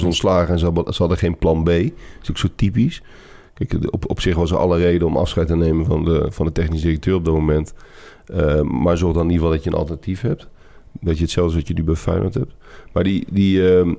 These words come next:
Speaker 2: dus dat technisch hart was eigenlijk een, een soort noodverband... En die zijn maar een beetje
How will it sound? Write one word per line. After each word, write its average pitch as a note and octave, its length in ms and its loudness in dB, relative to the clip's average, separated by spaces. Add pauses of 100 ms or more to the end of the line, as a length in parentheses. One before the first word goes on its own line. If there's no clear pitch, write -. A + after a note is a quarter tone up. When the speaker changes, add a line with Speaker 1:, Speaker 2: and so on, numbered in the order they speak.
Speaker 2:
dus G2 180 0
dat G#2 120 0
technisch G#2+ 260 0
hart A2+ 140 2
was G#2+ 120 0
eigenlijk G2+ 280 0
een, C#2 80 0
een F2+ 60 -2
soort F2 180 -4
noodverband... F#2 720 0 (560)
En F#2+ 140 -2
die F#2 120 0
zijn G2 180 2
maar F#2 120 4
een F#2 100 2
beetje F2 500 2